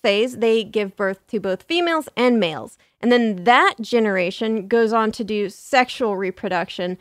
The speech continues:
and they actually lay eggs instead of giving live birth. So that's how they actually kind of have a little loophole that allows them to do generations of clonal females, but then they mix it up with a little bit of sex here and there,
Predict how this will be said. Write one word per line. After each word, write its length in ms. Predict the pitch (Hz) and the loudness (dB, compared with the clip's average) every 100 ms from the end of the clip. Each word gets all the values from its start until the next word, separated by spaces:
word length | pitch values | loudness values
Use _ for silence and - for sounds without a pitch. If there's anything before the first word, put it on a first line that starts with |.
| _ - | _ -4
and 140 | 233 | 2
they 80 | 277 | 4
actually 380 | 285 - 269 247 | 2 -2 -4 -4
lay 380 | - 226 226 202 _ | -2 0 0 -2 _
eggs 480 | - 269 180 180 - | 2 4 4 -2 -10
instead 360 | 196 196 226 196 | -8 -8 -6 -6
of 120 | 185 | -6
giving 320 | 202 185 185 | -6 -4 -6
live 280 | 170 175 - | -6 -8 -10
birth. 420 | 202 208 - - _ _ _ _ | -4 -4 -4 -14 _ _ _ _
So 100 | - | -2
that's 240 | 254 294 359 | 2 2 2
how 120 | 320 | 0
they 280 | 254 269 269 | 2 4 4
actually 540 | - 190 - 214 196 - _ | 2 -4 -6 -6 -8 -10 _
kind 200 | 254 214 | -4 -2
of 80 | 214 | 0
have 180 | 208 | 0
a 60 | 202 | 2
little 280 | 214 220 214 | 0 0 0
loophole 500 | 311 302 - 208 202 | 0 0 2 2 2
that 160 | 208 | 0
allows 360 | 196 190 190 196 | 0 2 2 2
them 160 | 208 196 | -4 -6
to 120 | 233 | -6
do 280 | 175 185 180 _ _ _ 180 | -6 -6 -6 _ _ _ -4
generations 680 | 254 277 233 220 226 196 185 | 2 4 4 0 -4 -8 -8
of 120 | - | -14
clonal 520 | _ 311 320 311 269 | _ -2 2 2 0
females, 500 | - 262 254 233 208 | -2 0 0 0 -4
but 200 | 214 190 | -10 -10
then 180 | 202 196 | -6 -4
they 100 | 190 | -4
mix 260 | 185 190 202 | -4 -6 -6
it 80 | |
up 160 | 180 - | -8 -6
with 140 | 196 | -8
a 80 | 202 | -4
little 220 | 202 202 | -4 -4
bit 160 | 185 190 | -4 -4
of 100 | 202 | -6
sex 380 | - 247 226 - | -2 -2 -4 -8
here 160 | 196 | -6
and 120 | 180 180 | -4 -6
there, 220 | 175 | -8